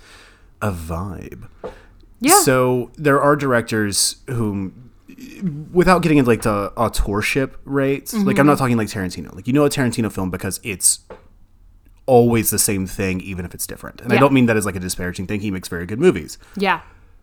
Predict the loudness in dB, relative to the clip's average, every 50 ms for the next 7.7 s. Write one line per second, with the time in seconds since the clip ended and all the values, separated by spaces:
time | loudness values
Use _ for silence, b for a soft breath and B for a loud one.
0 | _ _ -20 -20 _ _ _ _ _ _ _ _ _ _ _ _ -4 0 2 2
1 | 2 2 2 2 2 2 2 2 2 2 2 2 2 2 0 -2 -4 -8 -6 -4
2 | -2 -2 -2 -2 -4 -6 -8 -12 _ _ _ -20 -20 _ _ _ _ _ -20 -20
3 | _ _ _ -8 -6 -4 0 2 2 4 4 4 2 0 -2 -2 -2 -2 -2 0
4 | 0 -2 -2 -4 -4 -4 -4 -2 -2 -4 -2 -2 -2 -2 0 0 -2 -2 -2 -2
5 | -4 -2 -4 -4 -4 -6 -8 -12 -10 -10 -10 -10 -10 -10 -6 -4 -4 -4 -4 -6
6 | -8 -4 -2 -2 0 2 2 2 2 2 0 0 -2 -4 -4 -4 -4 -2 -2 -2
7 | -4 -6 -10 -12 -10 -10 -10 -10 -12 -12 -14 -16 -18